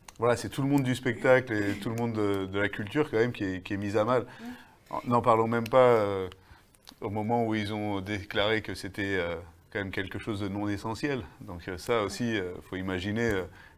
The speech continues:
quand on dit à quelqu'un qui vit de ça, qui, qui vit de sa passion et tout, que c'est pas essentiel, euh, c'est peut-être que on n'a pas compris vraiment, euh,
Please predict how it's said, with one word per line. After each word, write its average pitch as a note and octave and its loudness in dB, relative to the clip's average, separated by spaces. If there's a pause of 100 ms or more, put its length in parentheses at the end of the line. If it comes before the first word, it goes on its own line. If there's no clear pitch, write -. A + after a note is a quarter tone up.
quand G#2+ -6
on G2+ -2
dit G#2+ 0
à G2 2
quelqu'un G#2 -4 (220)
qui - -10
vit G2+ -4
de G2+ 0
ça, A2 4
qui, F2 -8 (760)
qui - -10
vit F#2+ -4
de - -10
sa G2 -2
passion G#2+ -2
et G#2 0
tout, B2 -2
que G2+ -4
c'est G2 -2
pas G2+ 2
essentiel, A2+ 2
euh, F#2 0 (640)
c'est - -10
peut-être G2+ 0
que F#2 0 (800)
on G2+ -6
n'a F#2+ -2
pas G2 0
compris A2+ -2
vraiment, G#2+ 4
euh, F2+ -6